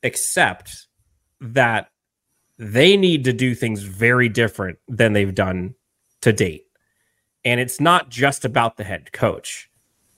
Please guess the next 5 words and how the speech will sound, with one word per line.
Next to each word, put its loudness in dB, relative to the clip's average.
in -2
my 2
opinion. -10
It 2
was, 2